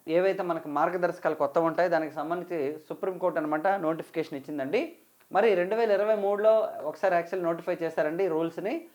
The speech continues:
మరి ఈ రూల్స్ని మళ్ళీ కొన్ని మార్పులు చేస్తూ కొత్త ప్రమాణాలు కూడా తీసుకురావడం జరిగిందనమాట. మరి ఈ మార్గదర్శకాల ప్రకారం తీసుకుంటే సీనియర్ న్యాయవాది హోదాకు సంబంధించిన వ్యవహారాల కోసం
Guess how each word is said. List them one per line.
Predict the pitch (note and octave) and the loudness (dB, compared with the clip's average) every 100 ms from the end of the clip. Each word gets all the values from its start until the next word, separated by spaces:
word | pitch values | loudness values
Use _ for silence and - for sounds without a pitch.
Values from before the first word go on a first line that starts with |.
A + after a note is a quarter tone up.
| _ _ | _ _
మరి | D#3 F3+ | 2 2
ఈ | |
రూల్స్ని | F3 G#3 G#3+ G#3+ | 4 2 0 -2
మళ్ళీ | F3+ F3+ A3+ G#3 - - | 2 4 4 2 -2 -6
కొన్ని | E3 E3 | -6 0
మార్పులు | D#3+ F3+ G3+ F3+ | 0 0 -4 -2
చేస్తూ | F3+ F3+ E3 C3+ | -2 0 0 0
కొత్త | - D3+ F#3+ | -4 -4 0
ప్రమాణాలు | F3+ F3 E3+ E3 | 2 4 4 4
కూడా | D#3+ D#3+ | 2 0
తీసుకురావడం | D3+ D3 D3+ D3 C#3+ | -4 -2 -2 0 -2
జరిగిందనమాట. | C#3 C3+ C3+ B2+ C3+ B3 D#4+ - _ - | -4 -4 -8 -6 -2 -2 -4 -14 _ -2
మరి | F#3 G3+ | 0 2
ఈ | |
మార్గదర్శకాల | A#3+ G#3 G3+ G#3+ G#3 G#3 F#3+ | 2 2 4 2 -2 -2 -2
ప్రకారం | F3+ E3 E3+ E3+ | -2 -2 -2 -2
తీసుకుంటే | E3 F3+ F#3+ | -6 -6 -6
సీనియర్ | F#3 G3 A3 G#3+ | -2 0 0 0
న్యాయవాది | G3+ F#3+ F#3+ E3+ | 0 -2 -2 -2
హోదాకు | E3 F3 E3+ | 0 -2 -4
సంబంధించిన | E3 D#3+ D#3+ D#3 D#3 | -6 -4 -4 -4 -2
వ్యవహారాల | D3 D#3+ F3+ F3 E3+ | 0 2 2 2 0
కోసం | D#3 C#3 G#3+ | -4 -6 -8